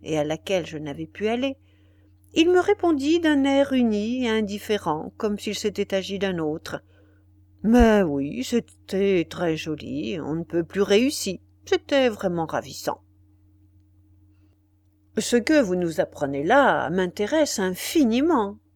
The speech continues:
dit Legrandin à madame de Villeparisis, car je me disais justement l'autre jour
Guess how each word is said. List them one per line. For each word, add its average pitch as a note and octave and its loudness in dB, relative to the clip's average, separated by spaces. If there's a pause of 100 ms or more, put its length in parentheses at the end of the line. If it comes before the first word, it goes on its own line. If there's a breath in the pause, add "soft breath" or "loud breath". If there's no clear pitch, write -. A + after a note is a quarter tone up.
(380)
dit E3 -10
Legrandin F#3 -2
à F3+ -4
madame G#3 -4
de F3 -6
Villeparisis, F#3 -8 (920)
car D#4 4
je D4 0
me F4 4
disais D#4 0
justement C4+ -4
l'autre G3+ -6
jour C4 -2